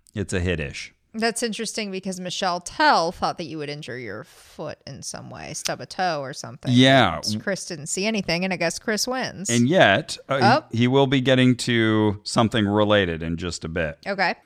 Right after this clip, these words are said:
Speaker 2: Now, no one said I would stub a toe, by the way. I broke a toe.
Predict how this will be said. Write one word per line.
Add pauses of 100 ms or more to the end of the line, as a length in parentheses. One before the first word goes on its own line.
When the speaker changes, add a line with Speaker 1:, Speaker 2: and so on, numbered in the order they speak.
(140)
Speaker 2:
Now,
no
one
said
I
would
stub
a
toe,
by
the
way.
I
broke
a
toe.